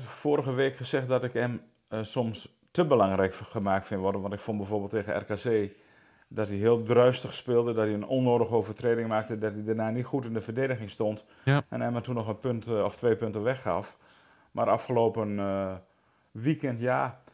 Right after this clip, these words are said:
Speaker 1: in de organisatie stond hij uitstekend. Af en toe wel momentjes waarvan ik dacht, dat kan beter.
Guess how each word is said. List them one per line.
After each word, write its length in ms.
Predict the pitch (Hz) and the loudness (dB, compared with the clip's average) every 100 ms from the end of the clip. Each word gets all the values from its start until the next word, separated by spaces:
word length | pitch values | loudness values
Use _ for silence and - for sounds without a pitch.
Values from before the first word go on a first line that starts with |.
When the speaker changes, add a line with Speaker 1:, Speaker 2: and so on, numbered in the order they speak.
| _ | _
Speaker 1:
in 100 | - | -2
de 80 | 127 | 4
organisatie 640 | 131 123 131 160 156 156 139 | 4 4 0 2 2 0 -4
stond 240 | - 127 | -4 -2
hij 80 | 123 | 0
uitstekend. 640 | 107 - 135 147 135 - | 0 0 -2 -2 -8 -6
Af 160 | 143 135 | -4 -4
en 60 | |
toe 140 | 139 135 | -4 0
wel 100 | 143 | 0
momentjes 460 | 135 123 127 117 | 2 0 -2 -4
waarvan 260 | 110 101 117 | -10 -6 -4
ik 100 | 107 | -2
dacht, 180 | 110 - | -4 -4
dat 100 | 107 | -4
kan 180 | 110 104 | -2 2
beter. 360 | 113 131 165 | 2 2 -2